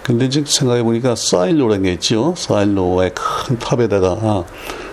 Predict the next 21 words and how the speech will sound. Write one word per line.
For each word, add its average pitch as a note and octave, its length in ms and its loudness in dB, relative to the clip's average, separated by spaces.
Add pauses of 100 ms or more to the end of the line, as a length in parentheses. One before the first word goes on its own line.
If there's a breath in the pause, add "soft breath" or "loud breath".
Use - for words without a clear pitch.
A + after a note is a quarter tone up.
곡식도 - 560 -2
저장하고 G2+ 1040 0
뭐 A2 140 2
이제 G#2+ 100 0
그런 G#2 180 -2
건데, A2 460 0 (680 loud breath)
예, G2 240 -2 (140)
아마 A#2+ 200 0
그런 A2 480 0
거에 G#2 180 0
관련된 G#2 480 0
단어 G2 240 0
같아요. F#2 500 0 (480 loud breath)
그래서 A#2+ 220 -2
아무튼 A#2 320 -2 (420 loud breath)
이 A#2 140 0
풀을요, C3 720 0
그 - 100 0
알팔파 G#2+ 440 0
같은 A2 340 0
풀을 C#3 600 0